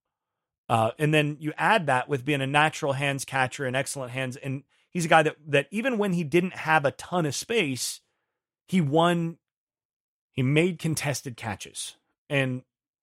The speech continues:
he, he consistently won those one-on-one opportunities, even when he didn't have a ton of space. And that hasn't been the <laughs> case for Florida State's receivers. So then you combine that with him being a good yak guy. I mean, he's a guy that made yards after catch consistently.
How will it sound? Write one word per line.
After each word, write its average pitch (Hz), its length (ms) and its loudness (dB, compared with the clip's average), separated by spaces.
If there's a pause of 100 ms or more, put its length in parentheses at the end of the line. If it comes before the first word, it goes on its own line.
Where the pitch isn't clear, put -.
(260)
he, 143 320 -6
he 127 260 -4
consistently 160 720 0
won 139 400 0
those 131 280 -2
one-on-one 127 600 -2
opportunities, 117 800 -2
even 202 280 0
when 180 180 0
he 160 120 0
didn't 139 420 -4
have 107 540 -6
a 123 40 -16
ton 123 180 -8
of 104 60 -10
space. - 500 -14 (540)
And 123 80 -2
that 175 120 4
hasn't 156 380 4
been 123 120 0
the 110 60 -6
<laughs> - 140 -20
case - 180 0
for - 160 4
Florida 170 340 4
State's - 320 0
receivers. - 640 -8 (680)
So 175 520 4 (680)
then 226 300 6
you 254 100 4
combine 180 540 4
that 117 220 -2
with 135 120 -2
him 160 160 0
being 147 240 2
a 123 40 -2
good 139 340 0
yak 135 360 2
guy. 80 280 -10
I - 20 -14
mean, 110 140 -8
he's 147 160 -2
a 170 60 -4
guy 147 220 4
that 135 160 -4
made 135 380 0
yards 131 320 0
after 123 280 -4
catch 117 340 -6
consistently. 110 840 -10